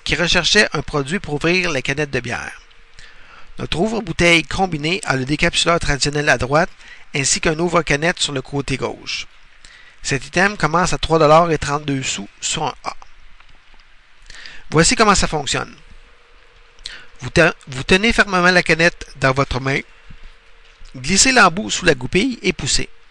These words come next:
Ce produit est excellent pour sauvegarder les ongles manucurés et pour les personnes plus âgées qui ont des problèmes à ouvrir les canettes. Bien que cet item peut apparaître comme un simple gadget,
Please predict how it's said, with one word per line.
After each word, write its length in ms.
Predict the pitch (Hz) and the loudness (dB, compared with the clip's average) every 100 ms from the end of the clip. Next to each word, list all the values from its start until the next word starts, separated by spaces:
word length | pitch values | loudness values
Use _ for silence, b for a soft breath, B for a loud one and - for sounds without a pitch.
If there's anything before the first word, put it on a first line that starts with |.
| - _ b b b b b | -20 _ b b b b b
Ce 140 | - | -2
produit 400 | 151 156 156 226 | 0 0 -2 -2
est 140 | 185 165 | 0 0
excellent 380 | 180 180 196 208 | 0 2 2 2
pour 160 | 156 | -2
sauvegarder 400 | 170 165 151 160 | -4 0 0 2
les 240 | 165 135 156 | 0 2 2
ongles 300 | 160 156 143 | 2 2 0
manucurés 640 | 139 131 - 123 143 262 - - B B B | -2 -6 -4 -4 -4 -6 -12 -20 B B B
et 100 | 247 | -4
pour 140 | 254 233 | -2 -2
les 120 | 196 | 0
personnes 340 | 170 - 180 | 0 0 -2
plus 180 | 160 165 | -2 0
âgées 380 | 156 131 160 233 | 2 2 0 -2
qui 140 | - 160 | -4 -2
ont 60 | |
des 100 | 147 | 0
problèmes 360 | 143 147 156 170 | 0 0 0 0
à 40 | |
ouvrir 300 | 151 139 147 | -2 0 -2
les 80 | 139 | -2
canettes. 320 | 131 117 113 - - - - - - B B B B - | -4 -6 -8 -14 -20 -20 -20 -20 -20 B B B B -2
Bien 200 | 175 220 | 2 4
que 140 | 208 | 4
cet 180 | 185 175 | 2 0
item 480 | - 196 190 180 156 | 4 6 6 -2 -6
peut 180 | - 180 - - | 0 0 0 -4
apparaître 500 | 139 147 143 160 - | 0 2 2 0 0
comme 140 | 139 | -2
un 80 | 123 | 0
simple 260 | 151 135 | 0 0
gadget, 440 | 123 120 117 170 | 0 0 2 2